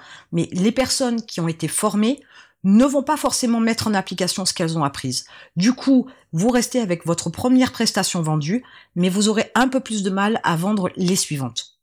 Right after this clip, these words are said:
Donc, ne vendez pas des prestations en présentiel ou en visio, vous allez vendre votre temps. Ensuite, vous devez aborder les choses sous un autre angle. Définissez une formation avec un objectif bien précis, un résultat bien spécifique, un bénéfice particulier pour la personne qui souhaite se former.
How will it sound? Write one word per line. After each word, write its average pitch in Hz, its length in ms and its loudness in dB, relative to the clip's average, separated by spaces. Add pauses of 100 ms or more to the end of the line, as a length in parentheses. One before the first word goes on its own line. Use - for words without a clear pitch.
(140)
Donc, 160 280 -2
ne 196 160 2
vendez 277 240 2
pas 277 140 0
des 254 80 2
prestations 247 440 -2
en 226 60 2
présentiel 202 500 -2
ou 175 80 0
en 165 60 0
visio, 175 380 -2 (340)
vous 202 260 2
allez 196 160 2
vendre 220 360 2
votre 180 280 -4
temps. 110 200 -8 (500)
Ensuite, 277 320 4
vous 254 140 2
devez 240 200 2
aborder 220 320 0
les 254 80 4
choses 277 200 2
sous 214 200 -2
un 208 80 0
autre 170 220 -2
angle. 123 180 -4 (200)
Définissez 262 580 2
une 175 100 2
formation 233 480 2
avec 233 220 2
un 196 80 2
objectif 214 600 -2 (140)
bien 190 200 2
précis, 175 400 -4 (260)
un 165 120 2
résultat 240 640 2
bien 165 340 2
spécifique, - 680 -4 (400)
un 180 320 2
bénéfice 277 640 2
particulier 233 800 -2 (360)
pour 247 160 0
la 233 100 2
personne 226 380 -2
qui 220 100 -6
souhaite - 240 0
se - 100 0
former. 151 420 0